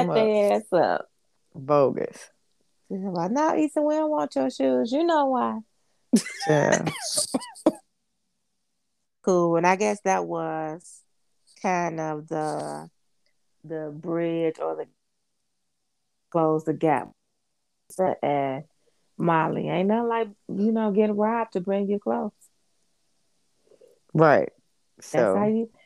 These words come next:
Speaker 2: shit, you wanna mend a friendship, in case you gotta get robbed. You can find another way. But,
Speaker 1: Exactly.
Speaker 2: you know, it, it's gonna be interesting to see what this,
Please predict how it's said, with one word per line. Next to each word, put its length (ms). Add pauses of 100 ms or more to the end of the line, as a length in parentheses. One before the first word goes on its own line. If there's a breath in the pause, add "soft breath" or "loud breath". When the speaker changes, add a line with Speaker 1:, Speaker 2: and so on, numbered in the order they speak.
(240 soft breath)
Speaker 2:
shit, 400
you 120
wanna 240
mend 280
a 140
friendship, 560
in 80
case 240
you 80
gotta 160
get 120
robbed. 320 (2000)
You 1300
can 80
find 220
another 240
way. 320 (640)
But, 220
Speaker 1:
Exactly. 460 (440)
Speaker 2:
you 120
know, 360 (1160)
it, 240
it's 180
gonna 280
be 100
interesting 600
to 60
see 340
what 300
this, 360